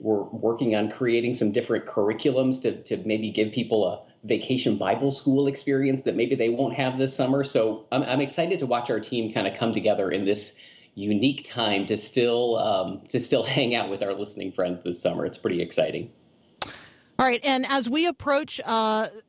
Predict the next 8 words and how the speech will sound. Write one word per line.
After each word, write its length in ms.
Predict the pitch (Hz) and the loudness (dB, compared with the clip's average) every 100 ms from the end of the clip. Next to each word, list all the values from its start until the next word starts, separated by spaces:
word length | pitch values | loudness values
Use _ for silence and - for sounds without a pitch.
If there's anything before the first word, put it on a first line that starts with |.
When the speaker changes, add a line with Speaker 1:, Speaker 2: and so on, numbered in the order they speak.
| - 220 339 320 | -14 -14 -16 -8
Speaker 2:
the 380 | 202 233 220 226 | -2 2 2 2
middle 440 | 202 233 240 277 | 2 4 2 0
and 300 | - 214 220 | 0 0 0
then 160 | 220 220 | 0 0
the 160 | 208 - | -2 -2
end 260 | 240 247 | 0 2
of 140 | 226 185 | 0 -2
June, 640 | 165 233 240 202 190 | 0 2 2 0 -2